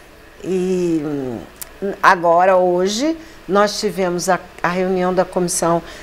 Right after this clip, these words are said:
de Direitos Humanos e a reunião, você está convidada pra participar, convidado pra participar, toda segunda às nove e meia, você pode mandar as suas demandas pra nós, né?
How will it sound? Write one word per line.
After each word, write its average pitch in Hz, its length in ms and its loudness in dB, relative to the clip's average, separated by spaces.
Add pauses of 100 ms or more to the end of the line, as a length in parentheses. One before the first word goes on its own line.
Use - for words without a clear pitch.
(140)
de 180 140 -2
Direitos 175 400 4
Humanos 240 840 4 (440)
e 220 420 4
a 190 100 6
reunião, 214 600 2
você 214 320 0
está 208 240 2
convidada 220 720 0
pra 196 180 -6
participar, 190 960 0 (480)
convidado 175 560 0
pra 180 140 -4
participar, 180 960 0 (320)
toda 269 260 4
segunda 208 460 0
às 185 140 0
nove 190 260 2
e 180 40 -2
meia, 175 360 2
você 240 280 0
pode 254 680 2
mandar 202 560 0 (400)
as 202 200 0
suas 214 360 -2
demandas 196 880 0
pra 180 220 2
nós, 165 640 -2 (200)
né? 247 300 2